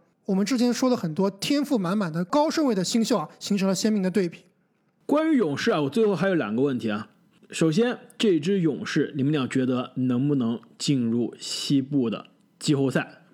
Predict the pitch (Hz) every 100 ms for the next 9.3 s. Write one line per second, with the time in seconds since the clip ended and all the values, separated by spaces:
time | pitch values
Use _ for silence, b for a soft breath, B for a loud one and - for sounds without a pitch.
0 | _ 180 - 240 214 214 165 202 180 151
1 | 185 190 - 139 170 B B B 175 143
2 | 151 135 127 214 185 160 139 B B B
3 | - 139 262 190 139 127 147 185 196 214
4 | 127 120 120 117 113 113 107 - B B
5 | - 220 175 151 208 254 170 185 214 165
6 | 127 175 160 - 185 190 175 165 143 123
7 | 131 135 175 180 127 127 87 - 104 123
8 | 127 - 147 190 180 165 135 139 127 120
9 | 117 113